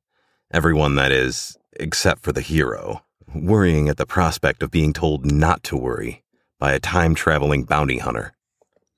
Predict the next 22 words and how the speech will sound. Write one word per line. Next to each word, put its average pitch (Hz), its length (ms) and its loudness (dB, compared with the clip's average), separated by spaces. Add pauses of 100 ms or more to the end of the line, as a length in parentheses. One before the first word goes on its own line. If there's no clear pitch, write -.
(560)
At - 80 -8
the - 60 -14
front 113 220 2
of 120 80 0
the 87 200 -2
hall, - 440 -2 (520)
the 78 100 2
inventor 85 340 0
calls - 380 -2
for - 160 -10
everyone's 78 400 2
attention 71 500 -4
using 67 280 -6
a - 40 -10
strange 90 420 0
horn. 67 440 -2 (960)
The 82 60 -2
handle 90 380 2
is 85 100 -2
a - 40 -4
metallic 78 480 -2
cylinder 64 540 0